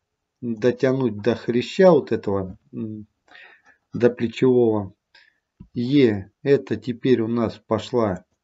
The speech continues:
именно шея. На шею можно, давайте три кости.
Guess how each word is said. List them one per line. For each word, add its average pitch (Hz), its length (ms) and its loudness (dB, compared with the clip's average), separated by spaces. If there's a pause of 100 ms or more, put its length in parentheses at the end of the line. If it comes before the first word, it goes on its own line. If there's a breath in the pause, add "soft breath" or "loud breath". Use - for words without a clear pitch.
(220)
именно 104 680 -6
шея. 180 640 4 (1800 soft breath)
На 127 220 -2
шею 120 440 4
можно, 110 420 -4
давайте 113 420 0
три 113 300 -4
кости. 185 640 -2